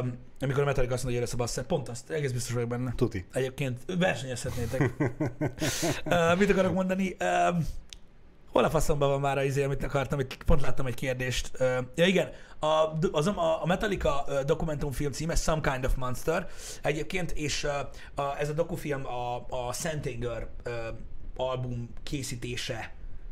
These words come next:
Speaker 1: készítésének folyamata
Speaker 2: Mhm.
Speaker 1: egyébként, ami alatt áttestek sok mindenen, a zenekar sok
Speaker 2: Mhm.
Speaker 1: mindenen átesett meg minden.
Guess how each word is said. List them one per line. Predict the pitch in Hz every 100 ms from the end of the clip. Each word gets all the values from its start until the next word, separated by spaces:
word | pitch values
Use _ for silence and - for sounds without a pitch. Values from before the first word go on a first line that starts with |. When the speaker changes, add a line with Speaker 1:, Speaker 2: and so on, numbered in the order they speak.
| - - - -
Speaker 1:
készítésének | 151 147 151 123 135
folyamata | - 139 120 139 - -
Speaker 2:
Mhm. | 117 127 131 -
Speaker 1:
egyébként, | 123 120 139 165 190 - - - - -
ami | 143 151 147
alatt | 139 135 131 -
áttestek | 147 123 123 - 123 - 117 -
sok | - -
mindenen, | 113 110 110 104
a | 117
zenekar | 113 117 117
sok | 120
Speaker 2:
Mhm. | 123
Speaker 1:
mindenen | 127 - 107
átesett | - 117 -
meg | -
minden. | - 101 104